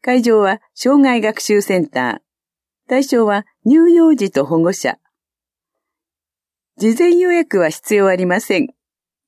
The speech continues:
問い合わせは東上野保育園。電話、三八三二の一七四一番です。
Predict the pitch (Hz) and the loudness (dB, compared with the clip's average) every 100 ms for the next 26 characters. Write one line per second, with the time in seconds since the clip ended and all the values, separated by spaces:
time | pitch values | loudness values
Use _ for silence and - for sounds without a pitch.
0 | - 226 208 196 202 185 170 175 _ _ | -4 -2 0 -2 -2 -2 -2 -4 _ _
1 | - 240 269 269 247 240 220 208 196 196 | -2 0 0 0 0 2 0 -2 -2 -4
2 | 185 190 143 113 - _ _ - 175 170 | -2 -2 -2 -2 -8 _ _ -8 -2 0
3 | 160 - _ _ _ _ - 262 254 240 | -2 -4 _ _ _ _ -6 0 2 2
4 | 240 196 180 196 202 202 190 156 131 139 | -2 -4 -4 -2 0 0 0 0 -2 -6
5 | _ _ 202 208 330 320 294 151 147 170 | _ _ -6 0 2 4 2 2 2 2
6 | 165 160 156 131 120 127 247 - | 0 -2 -4 -2 -2 -2 -4 -8